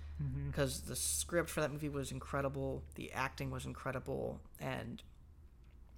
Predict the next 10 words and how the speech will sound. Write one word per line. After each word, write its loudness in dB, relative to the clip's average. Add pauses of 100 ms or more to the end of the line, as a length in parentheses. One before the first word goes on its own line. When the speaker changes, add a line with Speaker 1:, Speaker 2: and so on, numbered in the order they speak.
(140)
Speaker 2:
you 4
know, 0 (680)
the 2
cinematography 4
could 0
have, -2
could -2
have 2
been 2
okay, 4